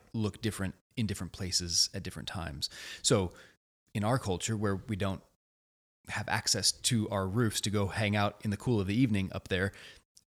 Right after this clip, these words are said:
it, it's not necessary to put a railing around the roof. But we do put railings on our decks because those are typically elevated, and it's dangerous if somebody falls off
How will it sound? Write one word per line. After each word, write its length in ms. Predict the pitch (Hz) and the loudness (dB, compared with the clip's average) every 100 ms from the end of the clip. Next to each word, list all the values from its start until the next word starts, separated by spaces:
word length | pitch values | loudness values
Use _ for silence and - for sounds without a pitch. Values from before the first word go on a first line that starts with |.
| _ _ | _ _
it, 160 | 110 - | -6 -4
it's 140 | - | -2
not 160 | 123 110 | 0 2
necessary 460 | 113 131 117 101 95 | 4 6 6 4 2
to 60 | 87 | -2
put 240 | - 92 - | -4 -6 -6
a 40 | - | -4
railing 420 | 101 95 90 90 - | 0 0 0 -4 -4
around 220 | 110 92 85 | -2 -2 -2
the 60 | |
roof. 320 | 73 58 - - - - | -6 -6 -8 -12 -14 -4
But 80 | |
we 100 | 151 | 2
do 80 | 151 | 4
put 180 | 151 127 | 4 2
railings 500 | 113 113 104 101 - - | 2 2 2 2 0 -2
on 120 | 127 104 | -2 -2
our 100 | 90 | 0
decks 380 | 113 131 120 | 2 2 0
because 480 | - 98 110 101 - - | -4 -2 -2 0 0 -2
those 180 | 95 98 | -4 -2
are 60 | |
typically 460 | 95 110 101 - 98 - | -2 -2 -4 -4 -4 -2
elevated, 480 | 104 101 104 117 | -2 0 0 0
and 120 | 101 90 | 0 0
it's 120 | - | 0
dangerous 380 | 95 95 98 - | 0 0 0 0
if 100 | - | 0
somebody 300 | 113 107 98 | -2 0 -2
falls 340 | - 107 104 | 2 2 4
off 360 | 104 107 - | 2 2 -4